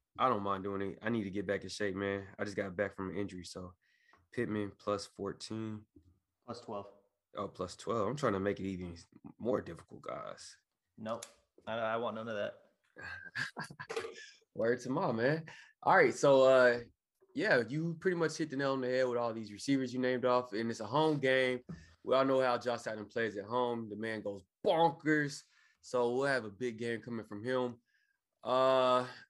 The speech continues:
Speaker 1: so who do you think is gonna be the number one receiver for the Bills? Is it gonna be Diggsy?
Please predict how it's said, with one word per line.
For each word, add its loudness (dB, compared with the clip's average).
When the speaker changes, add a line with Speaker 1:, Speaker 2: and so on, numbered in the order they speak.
Speaker 1:
so 0
who 2
do -2
you -4
think 0
is -4
gonna -2
be 0
the 0
number 0
one 0
receiver -4
for -10
the -12
Bills? -4
Is -10
it -12
gonna -6
be -8
Diggsy? -4